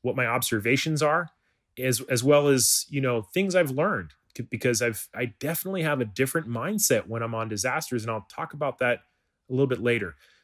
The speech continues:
So the first update, what are we doing here?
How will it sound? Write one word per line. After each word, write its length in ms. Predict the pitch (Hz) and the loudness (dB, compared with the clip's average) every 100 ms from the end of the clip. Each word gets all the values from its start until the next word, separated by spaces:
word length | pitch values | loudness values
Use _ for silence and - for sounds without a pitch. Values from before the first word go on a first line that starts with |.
| _ - | _ 0
So 160 | - | 4
the 100 | 165 | 4
first 320 | - 233 233 - | 6 6 6 4
update, 380 | 180 170 151 - | 4 4 2 -2
what 300 | 123 143 208 | 2 6 8
are 60 | |
we 100 | 202 | 6
doing 360 | 143 131 131 123 | 4 2 2 -2
here? 340 | 127 127 123 | 0 0 -2